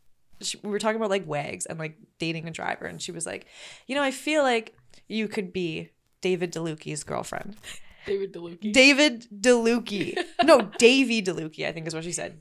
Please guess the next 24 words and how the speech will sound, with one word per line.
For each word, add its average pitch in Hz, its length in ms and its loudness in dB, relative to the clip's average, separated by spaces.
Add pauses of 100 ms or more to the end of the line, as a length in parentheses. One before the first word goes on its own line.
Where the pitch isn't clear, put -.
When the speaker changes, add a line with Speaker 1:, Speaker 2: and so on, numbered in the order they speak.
Speaker 1:
Davey 208 600 4
Speaker 2:
<laughs> 202 80 -16
Speaker 1:
DeLucchi. 165 540 -4
And - 500 -8
I 196 40 0
was - 180 4
Speaker 2:
That's - 40 -8
the 180 100 -4
Speaker 1:
like, 175 80 -2
Speaker 2:
most 330 240 -4
NASCAR 233 400 -2
name 226 180 -6
I've 214 80 -6
ever 214 220 -2
heard 214 120 -2
in 214 60 -6
my 190 140 -4
life. 208 380 -4
<laughs> - 0 -
Speaker 1:
Davey 226 360 -2
DeLucchi. 196 720 -6
I - 40 -8
was 175 140 -8
like, - 240 -10